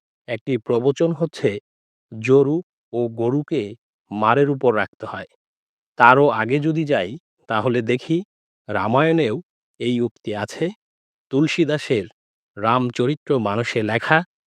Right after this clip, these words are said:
"ঢোল, জবার, শূদ্র, পশু, নারী, এদের মারের উপর রাখতে হয়।"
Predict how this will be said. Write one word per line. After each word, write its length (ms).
"ঢোল, 380
জবার, 440
শূদ্র, 600
পশু, 440
নারী, 400
এদের 320
মারের 420
উপর 280
রাখতে 280
হয়।" 220